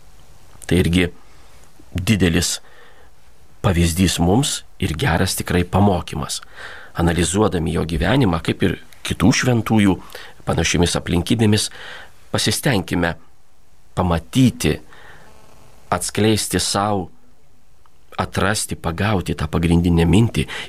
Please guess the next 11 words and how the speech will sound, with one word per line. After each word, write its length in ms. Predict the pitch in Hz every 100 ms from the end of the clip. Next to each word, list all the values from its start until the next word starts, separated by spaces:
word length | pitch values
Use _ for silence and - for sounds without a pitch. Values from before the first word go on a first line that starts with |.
| -
ir 120 | -
motyvus, 560 | - 90 - 117 82 -
kodėl 520 | - 92 87 113 101
jie 180 | 82 82
taip 240 | 82 80 80
elgėsi. 520 | 80 - - - - - - - - - - - - - - - - - - - - - - - - - - - - - - - - - - - - - - - - - - - - - - - - - -
Dar 380 | - 95 92 90 82 - - - - - - - - - - - - - - - -
vienas 440 | 85 90 85 82
įdomus 500 | 90 87 90 87 - - - - - -
pavyzdys. 640 | 82 80 76 98 135 - - - - - - - - - - - - - - - - -
Jisai 560 | - - - 107 107